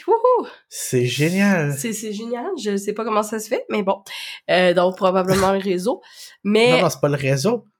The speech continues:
Speaker 1: c'est
Speaker 2: Ça a tout arrêté pendant une seconde,
Speaker 1: Oui, oui,
Speaker 2: puis c'est
Speaker 1: c'est,
Speaker 2: revenu.
Speaker 1: c'est ça. Pendant une seconde, tout a arrêté. Donc, je
Speaker 2: Alright.
Speaker 1: sais pas si ça a, comme, fini, euh, le
Speaker 2: Non, non.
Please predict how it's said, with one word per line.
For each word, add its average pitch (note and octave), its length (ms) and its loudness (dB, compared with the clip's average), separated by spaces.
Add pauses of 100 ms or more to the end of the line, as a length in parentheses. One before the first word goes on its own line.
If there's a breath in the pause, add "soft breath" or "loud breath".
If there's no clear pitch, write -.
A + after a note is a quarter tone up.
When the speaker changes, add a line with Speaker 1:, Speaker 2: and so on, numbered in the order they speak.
(120)
Speaker 1:
c'est - 280 -12 (280)
Speaker 2:
Ça D3+ 220 0
a C#3+ 60 0
tout G3+ 260 0
arrêté E3+ 360 2
pendant E3 260 -2
une E3+ 120 -4
seconde, F3+ 340 2
Speaker 1:
Oui, F#4+ 60 2
oui, - 0 -
Speaker 2:
puis G4 100 -4
c'est E3+ 100 0
Speaker 1:
c'est, D3+ 120 -4
Speaker 2:
revenu. E3 200 -2
Speaker 1:
c'est A#3+ 280 -8
ça. E4 340 0
Pendant A3 260 4
une B3 80 -2
seconde, B3+ 320 0
tout C#4 140 -6
a C4+ 80 2
arrêté. A3+ 500 0 (360 loud breath)
Donc, D#3 180 4
je C#3+ 60 0
Speaker 2:
Alright. D#3 160 4
Speaker 1:
sais C#4+ 120 0
pas G4 160 2
si - 220 0
ça E4 160 2
a, B3+ 240 4
comme, B3 680 -2 (320)
fini, C#4 680 0
euh, A3 440 2
le A3 100 -2
Speaker 2:
Non, G#3+ 40 2
non. G#3+ 60 -6